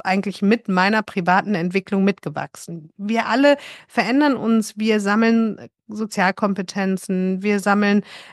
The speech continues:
ähm, irgendwie Humankapital, Sozialkapital, ne? Also, äh, wir wachsen. Und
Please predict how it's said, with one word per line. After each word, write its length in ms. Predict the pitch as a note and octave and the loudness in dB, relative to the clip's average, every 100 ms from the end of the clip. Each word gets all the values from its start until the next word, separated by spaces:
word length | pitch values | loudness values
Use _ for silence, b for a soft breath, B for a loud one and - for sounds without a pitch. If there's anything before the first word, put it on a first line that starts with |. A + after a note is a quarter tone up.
| - | -2
ähm, 500 | G3+ G3+ G3 G3 - | 2 4 2 0 -2
irgendwie 600 | G3+ G#3 G3 G3 G3 F#3 F#3+ | 0 0 0 -2 -4 -4 0
Humankapital, 1200 | G#3+ F#3+ F#3 G3 G3 F#3 F#3+ - G3 F#3+ F#3 F#3+ | 2 4 2 0 -4 -4 -6 -2 2 4 4 2
Sozialkapital, 1000 | A#3+ - G#3 F#3+ F#3 G3 F#3 - G3+ F#3+ | -2 -4 0 0 0 -6 -8 -4 0 0
ne? 140 | A3 - | 0 -2
Also, 240 | G3+ G#3+ - B B - | -2 -2 -4 B B -4
äh, 240 | G#3+ G#3 - | 0 0 -2
wir 680 | F3+ F#3 G3+ G3+ A3 G#3+ - | -10 -10 -6 0 4 4 2
wachsen. 840 | D3+ G3 A3 A3+ - - C3 G#2+ - b b b b - | -4 0 0 0 -10 -10 -10 -10 -18 b b b b 2
Und 480 | G#3 G#3 G#3 - | 6 6 4 0